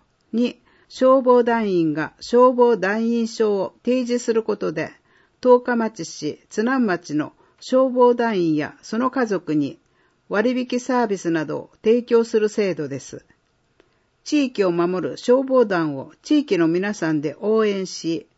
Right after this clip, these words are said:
地域の安心安全の確保につながるようサポートショップを募集します。詳細については、十日町地域消防本部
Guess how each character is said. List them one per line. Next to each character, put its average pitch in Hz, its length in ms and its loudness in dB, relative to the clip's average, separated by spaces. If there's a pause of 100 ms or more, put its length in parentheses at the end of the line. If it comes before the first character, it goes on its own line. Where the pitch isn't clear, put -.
(480)
地 277 200 -2
域 202 180 0
の 165 180 2 (100)
安 269 160 0
心 247 320 -2
安 233 240 0
全 240 240 0
の 233 100 -2
確 220 280 -2
保 175 120 -2
に 156 220 -2 (320)
つ - 140 -8
な 233 140 2
が 233 120 -2
る 214 160 0
よ 170 220 -2
う 151 60 -18
サ 190 180 -6
ポ 262 200 0
ー 262 40 -4
ト 262 140 -2
シ 233 120 0
ョ - 40 2
ッ - 20 0
プ 165 240 -4
を 151 80 0
募 156 120 -2
集 208 280 -2
し 196 140 -8
ま 170 140 -4
す。 - 280 -14 (1120)
詳 269 280 2
細 277 200 -2
に 247 160 -2
つ 233 140 -6
い 214 100 -2
て - 140 -4
は、 143 220 -2 (360)
十 269 220 0
日 254 120 -2
町 247 340 -2
地 226 260 -6
域 165 240 -4
消 233 300 2
防 220 220 0
本 202 320 -6
部 135 200 -10